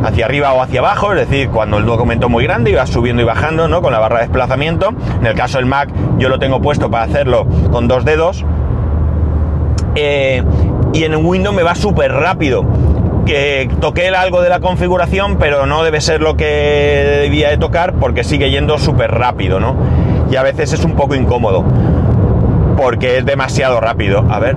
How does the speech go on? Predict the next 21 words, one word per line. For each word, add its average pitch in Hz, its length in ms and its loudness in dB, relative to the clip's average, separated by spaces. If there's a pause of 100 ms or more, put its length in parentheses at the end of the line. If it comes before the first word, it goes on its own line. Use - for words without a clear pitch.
(160)
que 107 100 0
me 101 120 0
voy 117 100 2
a 113 80 0
pasar, 139 540 0
que 101 80 0
me 101 80 2
voy 107 80 0
a 113 80 0
pasar. 127 400 0
Bueno, 110 260 0
yo 120 160 0
creo 120 240 2
que 131 560 0
si - 160 0
me 101 100 0
paso, 113 240 0
pues 98 140 2
mala 98 160 0
suerte. - 320 2
Esperar, 120 480 0